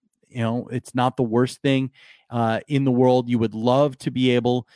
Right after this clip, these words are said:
to see Blake, as Gary Edens, uh, points out, you have to be on point with the fastball and then hopefully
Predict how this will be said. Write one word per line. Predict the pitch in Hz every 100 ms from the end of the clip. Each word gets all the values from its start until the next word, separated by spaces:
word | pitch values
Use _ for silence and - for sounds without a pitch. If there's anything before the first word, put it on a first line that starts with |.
| _ _ -
to | 131
see | - 131 127 123 123 -
Blake, | 120 120 123 117 120 - -
as | 127 95
Gary | 120 117 113
Edens, | 110 113 - _ _
uh, | 113 107
points | - 123 107
out, | 117 110 107
you | 120
have | 104 - 127 127
to | 127
be | 131
on | 123 120
point | - 123 117 - _ _ _ -
with | 120 -
the |
fastball | 120 123 107 101 - 110 104 104 - _ _ _ -
and | 113 110 107 104 104 -
then | 117 113 110
hopefully | - 135 117 - 117 104 101